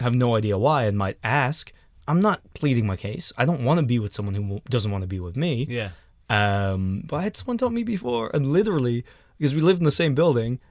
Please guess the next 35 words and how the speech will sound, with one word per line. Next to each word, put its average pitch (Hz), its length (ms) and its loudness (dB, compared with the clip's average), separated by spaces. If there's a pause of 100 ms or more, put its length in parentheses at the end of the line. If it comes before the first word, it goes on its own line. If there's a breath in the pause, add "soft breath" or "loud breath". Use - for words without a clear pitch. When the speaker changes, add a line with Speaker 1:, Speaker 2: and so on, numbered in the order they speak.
(160)
Speaker 1:
uh, 113 320 2
the 123 100 0
next 165 280 -2
day, 170 360 2 (100)
I 143 140 4
woke 151 240 4
up 160 100 -2
to 165 120 2
a - 20 4
message 135 400 2
being 120 160 -2
like, 120 140 -4
"Hey, 175 180 2
I 123 60 0
made 135 240 0
you 131 60 -6
coffee," 131 500 -2 (320 soft breath)
and 117 100 -2
I 117 60 0
left 120 300 -4
it 123 100 -6
in, 113 100 -4
like, 110 240 -4
a, 107 380 -6
s-, - 240 -10
you 139 120 -2
know, 127 140 0
those 107 240 -2
fucking 107 300 -6
travel 113 320 -4
mugs 127 300 -4
that 117 100 -6
Speaker 2:
Yeah. 113 60 -2
Speaker 1:
keep 95 120 -6
warm? 120 300 -4